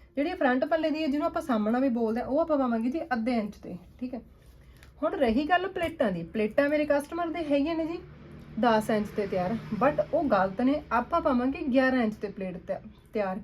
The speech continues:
ਕਿਉਂ ਪਾਵਾਂਗੇ? ਕਿਉਂਕਿ ਇਹ ਸੂਟ ਹੈਗਾ ਘਰ ਪਾਉਣ ਵਾਲਾ।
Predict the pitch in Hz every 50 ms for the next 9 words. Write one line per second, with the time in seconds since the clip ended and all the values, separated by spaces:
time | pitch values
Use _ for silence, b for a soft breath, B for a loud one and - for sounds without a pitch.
0 | - - 277 254 254 247 240 220 196 190 180 180 180 196 190 B B B B B
1 | B B B B - 285 285 302 294 415 453 - - - 240 262 294 339 339 -
2 | 330 311 277 285 262 285 277 311 330 339 330 359 339 302 269 - - 208 196 196
3 | 190 190 185 196 226